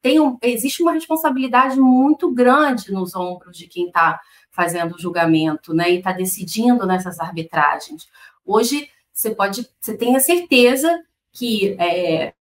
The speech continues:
a grande parte da economia em disputa no Brasil tá sendo decidida pelas arbitragens, não estão no judiciário, né? As grandes empresas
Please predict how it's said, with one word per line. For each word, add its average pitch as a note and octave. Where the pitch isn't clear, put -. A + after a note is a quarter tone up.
a -
grande C4+
parte -
da A3+
economia A3
em G3+
disputa A3
no G#3+
Brasil G3+
tá F#4
sendo E4+
decidida D#4+
pelas D#4+
arbitragens, G#3+
não F#3+
estão C4+
no A#3+
judiciário, F3
né? F3
As F#3+
grandes A#3+
empresas A#3